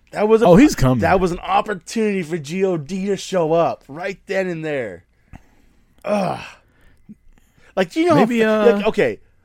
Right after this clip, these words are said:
Speaker 1: we haven't seen Haku's ass in forever, right? <laughs> Like, we literally have talked about that. Like, where the fuck Haku at? Like, he ain't coming out, G O D, any, anywhere. He ain't even talking shit.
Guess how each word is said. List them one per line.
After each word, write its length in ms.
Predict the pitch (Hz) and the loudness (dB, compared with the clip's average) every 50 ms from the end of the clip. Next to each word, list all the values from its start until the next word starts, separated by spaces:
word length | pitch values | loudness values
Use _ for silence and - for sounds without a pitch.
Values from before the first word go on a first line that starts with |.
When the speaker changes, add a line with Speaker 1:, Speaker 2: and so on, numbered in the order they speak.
| _ _ _ _ | _ _ _ _
Speaker 1:
we 120 | 170 202 220 | 2 4 6
haven't 260 | 247 247 220 202 175 | 6 6 4 0 -4
seen 220 | - - 190 170 | -4 -4 -4 -2
Haku's 440 | 170 160 139 - - 156 151 135 113 | -2 -2 -4 -4 -4 -6 -4 -2 -2
ass 260 | 110 101 101 101 - | -4 -4 -6 -8 -10
in 80 | 110 101 | -14 -12
forever, 380 | - - 104 101 92 - 87 | -10 -10 -10 -8 -10 -12 -12
right? 260 | 87 101 107 117 127 113 - | -10 -8 -8 -8 -10 -10 -8
<laughs> 40 | - | -8
Like, 160 | 147 135 135 | -8 -8 -6
we 120 | 151 160 | -6 -6
literally 220 | 143 143 143 143 135 | -4 -4 -4 -4 -6
have 80 | 120 - | -8 -10
talked 200 | 135 117 117 120 | -10 -12 -12 -12
about 240 | 110 104 95 92 - | -12 -14 -14 -12 -14
that. 120 | 98 95 | -14 -14
Like, 160 | 95 101 98 _ _ _ _ _ _ | -14 -14 -18 _ _ _ _ _ _
where 160 | - 185 180 170 | -10 -8 -8 -8
the 80 | 180 | -8
fuck 220 | 165 - 156 151 135 | -8 -6 -6 -6 -6
Haku 400 | 156 123 131 - - 113 104 98 | -8 -10 -12 -12 -14 -14 -12 -12
at? 80 | 92 95 | -14 -14
Like, 140 | 107 - | -16 -16
he 200 | - 202 208 208 | -14 -10 -6 -6
ain't 220 | 190 185 180 165 156 | -4 -4 -6 -8 -10
coming 260 | 165 143 139 135 123 | -12 -10 -10 -8 -8
out, 260 | 123 120 120 120 123 | -8 -8 -10 -10 -12
G 180 | 120 127 131 147 | -12 -8 -6 -6
O 80 | 143 131 | -6 -6
D, 420 | 120 123 120 120 117 117 117 127 - - - - | -8 -10 -10 -10 -12 -12 -14 -16 -18 -20 -20 -20
any, 600 | 143 139 135 127 - 143 147 143 156 143 151 143 | -18 -16 -16 -16 -16 -16 -14 -12 -10 -10 -10 -10
anywhere. 500 | 123 139 143 143 123 117 107 101 95 - _ _ _ _ _ _ _ | -10 -10 -10 -10 -12 -12 -14 -14 -16 -20 _ _ _ _ _ _ _
He 200 | - 180 180 180 | -14 -8 -6 -6
ain't 160 | 175 170 160 | -6 -6 -8
even 140 | 156 151 139 | -10 -10 -8
talking 340 | - 131 123 - - 117 | -8 -8 -8 -8 -12 -16
shit. 280 | 104 - - 95 - | -16 -16 -16 -16 -16